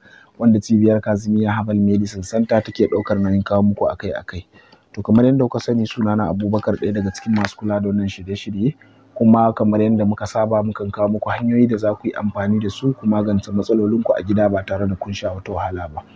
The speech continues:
Wanda hakan ya sa muka ga ya kamata mu yi amfani da wannan damar domin mu kawo muku kaɗan daga cikin fa'idojin da, ah, zogale ke yi wajen magance matsalar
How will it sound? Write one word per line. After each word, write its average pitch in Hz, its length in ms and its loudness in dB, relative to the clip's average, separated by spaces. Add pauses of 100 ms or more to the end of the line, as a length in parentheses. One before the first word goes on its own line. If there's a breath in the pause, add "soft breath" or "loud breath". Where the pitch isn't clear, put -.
(520 loud breath)
Wanda 120 220 6
hakan 123 260 2
ya 120 80 0
sa 113 140 2
muka 110 240 0
ga 113 80 0
ya 110 100 4
kamata 104 380 -4
mu 101 80 2
yi 76 80 -2
amfani 101 400 -2
da 107 80 0
wannan 104 260 2
damar 117 340 4 (200)
domin 120 260 2
mu 110 80 -4
kawo 104 220 -4
muku 107 420 -8
kaɗan - 340 0
daga 101 200 0
cikin - 280 -8
fa'idojin 113 680 2
da, 85 400 -6 (480 soft breath)
ah, 76 640 -2
zogale 123 560 4
ke 113 160 0
yi 117 200 6
wajen 107 360 0
magance 107 480 0
matsalar 98 400 -2